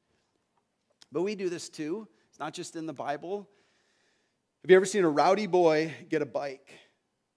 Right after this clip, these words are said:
or something shiny and mildly expensive for their birthday or for Christmas? I remember getting a bike when I was ten, and I treated it like it owed me money.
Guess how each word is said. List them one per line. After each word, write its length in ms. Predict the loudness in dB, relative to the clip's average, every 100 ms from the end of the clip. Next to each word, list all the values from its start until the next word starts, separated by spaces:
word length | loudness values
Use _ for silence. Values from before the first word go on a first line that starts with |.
| _ _ _ _ _ _ _ _ _ _
or 200 | -8 -8
something 320 | -6 -8 -8
shiny 500 | -10 -8 -8 -6 -8
and 140 | -10 -8
mildly 400 | -6 -6 -6 -10
expensive 680 | -10 -14 -14 -16 -20 -20 -20
for 140 | -16 -12
their 120 | -12
birthday 320 | -12 -14 -14
or 80 | -16
for 120 | -18
Christmas? 500 | -20 -20 -20 -20 -20 _ _ _
I 80 | 0
remember 300 | 2 4 2
getting 240 | 0 0
a 40 | 0
bike 300 | 0 -2 -4
when 100 | -8
I 80 | -8
was 160 | -10
ten, 520 | -12 -10 -8 -10 -12 -16 _ _ _ _ -6
and 140 | 0
I 100 | 0
treated 380 | 0 -4 -2 0
it 160 | 0 0
like 160 | -4
it 100 | -2
owed 260 | -2 -2 0
me 140 | 0
money. 420 | 0 0 -2 -6